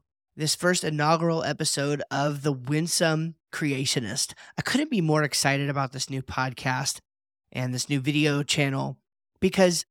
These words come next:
it's going to give me the opportunity to speak into something that I've needed to speak into in a bigger way for a very long time now. I probably should have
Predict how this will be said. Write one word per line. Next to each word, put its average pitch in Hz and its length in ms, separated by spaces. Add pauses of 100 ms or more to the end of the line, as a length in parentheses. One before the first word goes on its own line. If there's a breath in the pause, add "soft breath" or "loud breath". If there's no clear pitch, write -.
(240)
it's 185 180
going 226 280
to 196 80
give 165 180
me 180 80
the 151 160
opportunity 135 760 (260)
to 139 300
speak - 440
into 143 200
something 131 500
that 127 260 (520)
I've 160 160
needed 233 300
to 165 100
speak 165 280
into 147 440
in 143 180
a 139 60
bigger 151 340
way 135 400 (680)
for 151 160
a 135 40
very 165 280
long 151 260
time 131 340
now. 123 380
I 139 80
probably 175 420
should 165 200
have 139 180